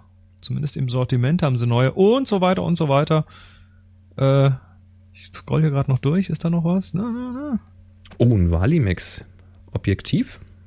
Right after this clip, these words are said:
Speaker 1: Ach so, äh, nee, das ist kein Objektiv. Das ist, ach so, doch,
Speaker 2: Valimex
Speaker 1: das, das
Speaker 2: Pro ist ein
Speaker 1: Pro fünfzig,
Speaker 2: Objektiv, ein
Speaker 1: das eins Komma fünfer.
Speaker 2: fünfzig eins fünf.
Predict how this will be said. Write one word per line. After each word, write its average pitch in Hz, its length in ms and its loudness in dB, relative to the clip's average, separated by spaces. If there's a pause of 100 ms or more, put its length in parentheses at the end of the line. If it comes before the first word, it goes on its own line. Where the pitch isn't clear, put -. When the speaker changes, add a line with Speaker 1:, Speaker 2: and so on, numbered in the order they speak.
(880)
Speaker 1:
Ach 156 80 2
so, 214 360 2
äh, 139 200 2
nee, 156 120 2
das 160 120 0
ist 143 100 -6
kein 143 140 -2
Objektiv. 135 500 -4
Das - 200 -8
ist, - 240 -6
ach 165 100 2
so, 214 80 2
doch, 208 140 0
Speaker 2:
Valimex 151 240 -2
Speaker 1:
das, 156 160 0
das 120 100 -2
Speaker 2:
Pro - 80 2
ist 90 60 4
ein - 40 2
Speaker 1:
Pro 185 60 2
fünfzig, 208 260 2
Speaker 2:
Objektiv, 127 260 2
ein 190 60 2
Speaker 1:
das 131 60 0
eins 135 100 0
Komma 135 180 2
fünfer. 139 80 0
Speaker 2:
fünfzig 156 260 2
eins 156 80 0
fünf. - 280 -6